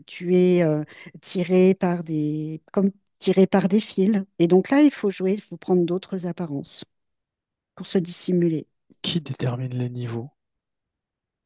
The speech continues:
Speaker 1: Ça, je ne sais pas.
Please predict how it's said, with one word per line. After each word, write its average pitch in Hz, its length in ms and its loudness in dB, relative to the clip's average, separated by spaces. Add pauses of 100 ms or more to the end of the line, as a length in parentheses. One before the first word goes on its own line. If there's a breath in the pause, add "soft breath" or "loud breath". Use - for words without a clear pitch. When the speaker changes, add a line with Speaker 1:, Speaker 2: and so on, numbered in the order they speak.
(2500 loud breath)
Speaker 1:
Ça, 202 120 4
je 180 120 0
ne 175 120 4
sais - 180 -12
pas. - 240 -10